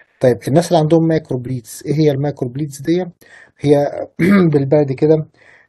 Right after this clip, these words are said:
بصوا ال-، <clears throat> سيبرا بلاد فيزلز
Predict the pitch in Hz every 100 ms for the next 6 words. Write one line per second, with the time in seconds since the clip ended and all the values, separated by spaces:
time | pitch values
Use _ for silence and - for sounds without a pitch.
0 | - 147 - 151 - 147 143 - 196 214
1 | 202 - _ _ _ - 240 196 165 135
2 | - - 160 151 139 143 131 147 190 220